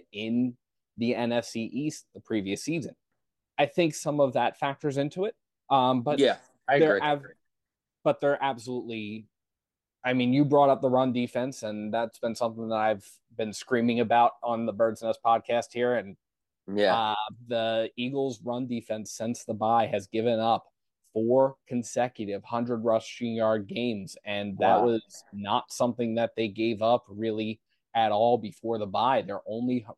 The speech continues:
Speaker 1: hundred rushing yard game that the Eagles' defense gave up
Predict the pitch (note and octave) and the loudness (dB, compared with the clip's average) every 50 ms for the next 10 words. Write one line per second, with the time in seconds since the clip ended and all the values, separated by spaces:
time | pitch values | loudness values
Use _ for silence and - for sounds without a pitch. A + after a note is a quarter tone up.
0 | _ _ _ B2+ B2 A#2+ B2 A#2 G#2+ A#2 A#2 A#2 A2+ B2 A#2 A#2 A#2+ A#2 A#2 G#2+ | _ _ _ -4 -2 -2 -2 -2 0 2 2 2 2 -2 -2 0 2 2 2 0
1 | G2+ G#2+ A2+ A2+ A#2+ B2+ B2+ C3 B2 - _ _ _ _ _ - A#2 - - A#2+ | -2 -4 -4 -2 0 0 0 -2 -4 -6 _ _ _ _ _ -4 -4 -2 0 -2
2 | B2 B2 A#2+ G#2+ - - A2 A2+ A2 - A#2 A#2 A#2 A2 - - A2+ A2+ A#2 G2 | 0 0 -2 -4 -6 -6 -8 -8 -4 -2 -2 -2 -2 -6 -6 -4 -2 -2 -2 -2
3 | G2+ G#2 A#2 - - | 0 0 0 0 -2